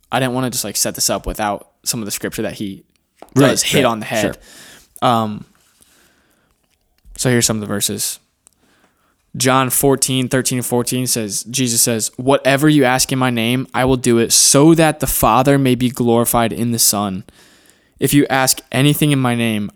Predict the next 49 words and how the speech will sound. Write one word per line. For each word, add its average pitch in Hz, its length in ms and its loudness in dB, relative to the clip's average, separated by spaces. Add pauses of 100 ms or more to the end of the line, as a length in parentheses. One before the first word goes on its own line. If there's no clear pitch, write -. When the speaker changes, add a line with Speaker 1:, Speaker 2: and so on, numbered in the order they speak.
Speaker 1:
I 113 140 2
will 110 100 0
do 101 240 -2
it." - 180 -8 (1400)
John 127 260 0
fifteen, 120 400 -2
seven 120 220 -4
and 113 100 -6
eight 117 140 -4
says, 117 280 -2 (440)
"If 156 180 2
you 185 120 2
remain 143 340 2
in 151 140 2
me 151 160 2
and 131 140 0
my 127 140 2
words 131 400 2
remain 131 280 2
in 123 120 0
you, 110 360 0 (420)
ask 131 280 0
whatever 139 400 2
you 196 180 4
want 151 240 2
and 131 100 0
it 131 60 0
will 123 120 0
be 123 100 -2
done 117 300 0
for - 140 -8
you. 78 180 -10 (520)
My 131 160 0
Father 143 520 4
is 139 200 0
glorified 131 640 0
by 117 140 0
this, 110 400 0 (320)
that 131 100 2
you 123 140 2
produce 135 600 2
much 135 280 0
fruit 131 380 0
and 127 160 -4
prove 135 400 2
to 131 80 -2
be 123 180 -2
my 120 160 -2
disciples." - 840 -4